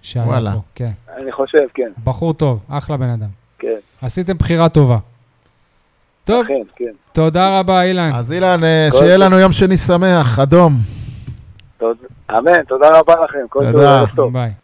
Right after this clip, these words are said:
Speaker 1: הימורים כבר הימרנו בפרק הקודם, בואו נעשה עכשיו הימור, אה, מיוחד. אלונה, תבוא למשחק או לא?
Speaker 2: יניב?
Speaker 1: לדעתי היא לא, היא לא תבוא.
Speaker 2: לא
Speaker 1: אה,
Speaker 2: תבוא?
Speaker 1: לא.
Speaker 2: רגע, ההימורים זה במסגרת פינת ההימורים, זאת אומרת שמי
Speaker 1: כן.
Speaker 2: שמנחש נכון,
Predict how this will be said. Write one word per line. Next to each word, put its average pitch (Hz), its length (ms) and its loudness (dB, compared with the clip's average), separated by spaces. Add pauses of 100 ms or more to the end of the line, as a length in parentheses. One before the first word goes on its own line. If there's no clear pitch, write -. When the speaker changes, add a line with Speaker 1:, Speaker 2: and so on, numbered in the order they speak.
Speaker 1:
הימורים 147 400 -8
כבר 202 140 -10
הימרנו 175 340 -6
בפרק 156 500 -10
הקודם, 127 1080 -12 (200)
בואו 160 240 -10
נעשה 185 240 -12
עכשיו 139 240 -12
הימור, 127 400 -10
אה, 123 40 -12 (840)
מיוחד. 120 560 -10 (600)
אלונה, 156 200 -10
תבוא 139 240 -12
למשחק 226 440 -16
או 123 60 -12
לא? 110 100 -12 (420)
Speaker 2:
יניב? 131 500 -8 (460)
Speaker 1:
לדעתי 139 300 -12
היא 160 100 -8
לא, 147 80 -8
היא 139 240 -10
לא 143 80 -8
תבוא. 117 300 -10 (180)
Speaker 2:
לא 127 100 -10
Speaker 1:
אה, 143 80 -10
Speaker 2:
תבוא? 165 260 -12 (140)
Speaker 1:
לא. 127 100 -8 (320)
Speaker 2:
רגע, 151 260 -4
ההימורים 131 580 -4
זה 127 120 -6
במסגרת 120 420 -8
פינת 131 240 -10
ההימורים, 135 220 -8
זאת 120 140 -12
אומרת 131 160 -8
שמי 143 180 -4
Speaker 1:
כן. 143 40 -6
Speaker 2:
שמנחש 139 520 -6
נכון, 156 420 -4